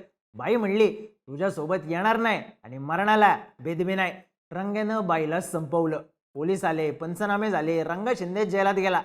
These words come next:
पण त्याच्या विरोधात पुरावा नव्हता. साक्षीदार म्हणून एक माणूस सुद्धा उभा राहिला नाही.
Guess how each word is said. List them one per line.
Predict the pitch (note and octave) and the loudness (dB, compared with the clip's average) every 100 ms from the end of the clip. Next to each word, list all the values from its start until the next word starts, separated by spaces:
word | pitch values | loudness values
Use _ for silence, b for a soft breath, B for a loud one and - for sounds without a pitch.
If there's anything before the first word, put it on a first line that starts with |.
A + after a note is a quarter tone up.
| - _ _ - | -4 _ _ -12
पण | B3+ - | -10 -6
त्याच्या | G#3+ B3 | -2 2
विरोधात | A#3 A#3 A#3 A#3+ | 4 4 4 0
पुरावा | A#3 G#3+ G#3+ G3+ | 0 4 6 6
नव्हता. | F#3 E3 E3+ C3 - _ _ | 4 0 -2 -4 -8 _ _
साक्षीदार | D3 D3 G3 G#3 | -8 -6 -2 0
म्हणून | F#3 C#3 E3+ | 0 -4 -4
एक | F#3 F3+ | -4 -4
माणूस | F3+ G3+ A3 | -2 0 -2
सुद्धा | - C3+ | -6 0
उभा | F3+ F#3 F#3+ | 2 4 4
राहिला | F3 D#3+ F3+ | 4 2 0
नाही. | E3 | -2